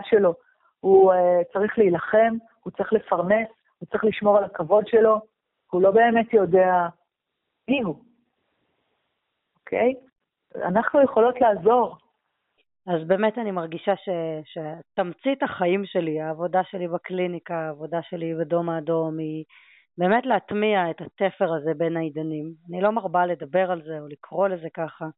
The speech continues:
Speaker 2: אבל, אה, כשאת מדברת על זה, הלב שלי מרגיש בבית, אה,
Speaker 1: אני
Speaker 2: ו-
Speaker 1: מתרגשת מאוד לשמוע,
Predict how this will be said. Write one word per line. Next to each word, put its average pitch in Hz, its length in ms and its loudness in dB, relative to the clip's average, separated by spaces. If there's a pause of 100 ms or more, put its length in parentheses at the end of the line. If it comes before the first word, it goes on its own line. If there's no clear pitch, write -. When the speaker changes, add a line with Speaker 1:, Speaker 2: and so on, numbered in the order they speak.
(480)
Speaker 2:
אבל, 165 300 0
אה, 170 280 2
כשאת 185 320 0
מדברת 170 480 -2
על 160 100 -6
זה, 160 320 -2
הלב 175 320 2
שלי 165 460 -4 (460)
מרגיש 190 460 -2
בבית, 175 720 -4 (160)
אה, 165 420 -4 (840)
Speaker 1:
אני 185 140 -10
Speaker 2:
ו- - 20 4
Speaker 1:
מתרגשת 180 640 4
מאוד 214 280 4
לשמוע, 190 500 2